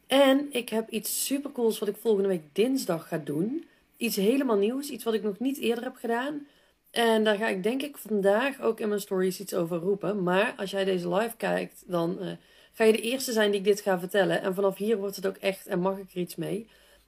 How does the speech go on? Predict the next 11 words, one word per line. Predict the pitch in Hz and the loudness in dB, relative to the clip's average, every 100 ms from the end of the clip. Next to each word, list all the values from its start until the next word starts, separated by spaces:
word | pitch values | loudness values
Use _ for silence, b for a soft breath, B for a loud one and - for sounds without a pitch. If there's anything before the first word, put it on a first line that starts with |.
| _ | _
Ik | 247 247 | -2 -2
ga | 233 226 214 | -4 -2 -2
volgende | 240 240 220 | -4 -4 -2
week | 208 202 185 | 0 -2 -2
dinsdagavond, | 175 240 226 208 - 202 190 185 180 180 | 0 0 0 -6 -2 -2 0 0 -2 -4
eh, | - 170 170 | -6 -8 -6
een | 180 170 | -2 0
nieuwe | 208 262 226 | 2 2 2
maan | 202 208 175 156 - | 2 0 0 -4 -12
hypnose | _ 175 165 151 139 - - _ _ _ - | _ -6 -4 -4 -4 -8 -12 _ _ _ -14
doen. | 147 147 - | -8 -6 -6